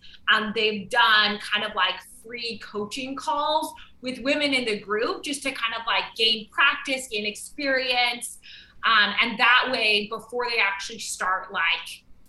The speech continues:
selling their services, they are able to actually see, you know, results with the,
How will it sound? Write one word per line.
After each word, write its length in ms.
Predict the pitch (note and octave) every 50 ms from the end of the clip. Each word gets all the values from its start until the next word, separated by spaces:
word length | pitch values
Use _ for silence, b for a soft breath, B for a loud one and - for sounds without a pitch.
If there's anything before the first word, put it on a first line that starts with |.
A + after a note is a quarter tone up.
| _ -
selling 400 | E4 G4 B4 A#4+ G#4+ D#4 C4+ B3
their 140 | A3 G#3
services, 840 | - - A3+ F#3+ F#3 A3+ D#4+ G4 - - A4 A4 A4+ A#4 A#4 A4+ A#4 B B B B _ _ -
they 420 | C#4 C4 C4 B3+ B3 B3+ B3+ B3+ -
are 200 | A3+ A3+ G#3+ - G#3
able 280 | A3+ B3 A#3+ B3 B3 A#3
to 40 | F#3+ G3+
actually 300 | G#3 G3+ - - A3+ G3+
see, 1000 | - - - - - - - C4 C4 B3+ B3 A#3+ A3+ A3 G#3 G3+ - G#3 G3+ - - - - - -
you 100 | G3+ A3
know, 320 | G3 E3 - F3+ F3+ G3+ G3
results 800 | A3 B3+ A#3 G#3 - - A3+ G#3+ B3 C4+ B3 - - - - F#3+ F#3+
with 200 | G#3 G3+ G3+ - -
the, 140 | - G#3 G#3